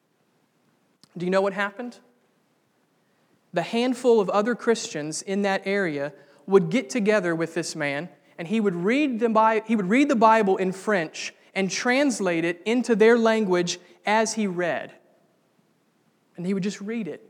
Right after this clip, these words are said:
and translate it. That process might sound tedious to us,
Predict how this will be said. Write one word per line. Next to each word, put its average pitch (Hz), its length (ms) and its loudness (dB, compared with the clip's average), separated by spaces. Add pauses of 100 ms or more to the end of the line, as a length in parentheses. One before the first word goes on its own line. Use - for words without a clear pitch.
(120)
and 165 140 -12
translate 170 560 -6
it. 123 180 -12 (1000)
That 202 180 0
process 226 400 2
might 202 240 0
sound 190 280 -4
tedious 202 440 -2
to 190 180 -4
us, 175 360 -2